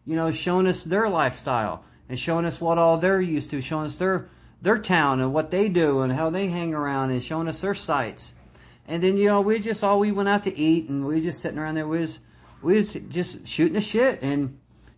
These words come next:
you know, me and Mister Motor City started talking and, you know, we started talking about how, just how we live, and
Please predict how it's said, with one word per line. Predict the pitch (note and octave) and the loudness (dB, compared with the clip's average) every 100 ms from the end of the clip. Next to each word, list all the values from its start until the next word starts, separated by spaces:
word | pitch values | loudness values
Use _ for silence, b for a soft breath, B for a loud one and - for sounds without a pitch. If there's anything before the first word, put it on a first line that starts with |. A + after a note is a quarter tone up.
| - | -10
you | |
know, | F3 F#3 | -2 2
me | F3+ F#3+ | 4 4
and | G3 | 4
Mister | F#3+ F#3+ | 2 0
Motor | F#3+ E3+ E3+ | 0 0 -2
City | - E3 | -4 -2
started | E3 F3+ E3 | -2 -2 -2
talking | D#3+ D#3 D3+ F3+ | 0 0 0 -4
and, | D#3+ C3 - _ _ _ _ _ b b b | -2 -4 -8 _ _ _ _ _ b b b
you | - | -8
know, | D#3 | 0
we | E3 | 0
started | E3 F#3+ F#3 | 0 -2 0
talking | C#3+ D3+ E3 | 0 0 0
about | D3 D3+ | 0 0
how, | C#3+ C3+ C#3+ C3 - - | -2 -4 -4 -8 -14 -14
just | B2+ B2+ | -12 -10
how | B2+ C#3 | -6 -2
we | D3 | -2
live, | C#3+ F#3+ E3 | 0 2 2
and | B2 G#2+ | -2 -6